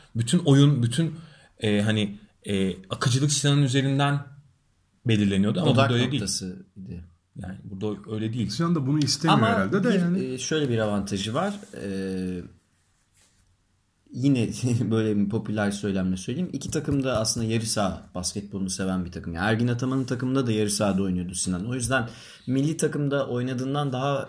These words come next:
Speaker 2: verimli oynamasını bekliyordum ben Fenerbahçe'de.
Speaker 3: Bence de.
Speaker 2: Sinan'ın da daha onu göremedik. Oynayamıyor
Speaker 3: Ben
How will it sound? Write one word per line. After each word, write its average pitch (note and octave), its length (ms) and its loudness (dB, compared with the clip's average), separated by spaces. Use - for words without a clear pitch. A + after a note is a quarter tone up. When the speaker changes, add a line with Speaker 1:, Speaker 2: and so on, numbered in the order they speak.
Speaker 2:
verimli A#2+ 300 0
oynamasını A#2 500 0
bekliyordum G2 420 -2
ben F#2 120 0
Fenerbahçe'de. F#2+ 500 0
Speaker 3:
Bence C3 160 2
de. A2+ 40 2
Speaker 2:
Sinan'ın D3 420 0
da G#3 140 0
daha E3+ 400 0
onu C#3+ 280 -6
göremedik. C#3 440 -4
Oynayamıyor A#2 460 -2
Speaker 3:
Ben - 20 0